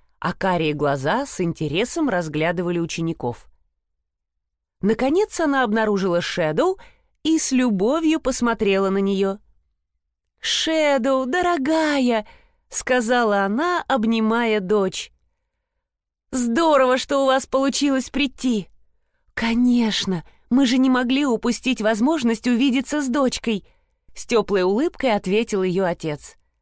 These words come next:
Он тоже крепко обнял ее. Разговор прервали новые гости. Худощавый и сухопарый мужчина с редкими волосами и пухленькая,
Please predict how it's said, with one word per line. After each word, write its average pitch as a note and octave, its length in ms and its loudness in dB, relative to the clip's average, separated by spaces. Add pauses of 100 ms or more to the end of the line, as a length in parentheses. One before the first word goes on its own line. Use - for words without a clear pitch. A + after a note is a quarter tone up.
(200)
Он A3 260 2
тоже C4 420 2
крепко G3+ 460 -2
обнял D#3+ 480 -2
ее. D#3+ 300 -2 (560)
Разговор E3+ 600 0
прервали G#3+ 560 0
новые B3 420 0
гости. E3+ 500 -4 (500)
Худощавый F#3+ 840 0
и - 120 -6
сухопарый F3+ 720 -2
мужчина D4+ 640 -4 (180)
с - 120 -8
редкими C#4 420 -2
волосами B3 760 0 (420)
и F#4+ 180 0
пухленькая, E4 840 0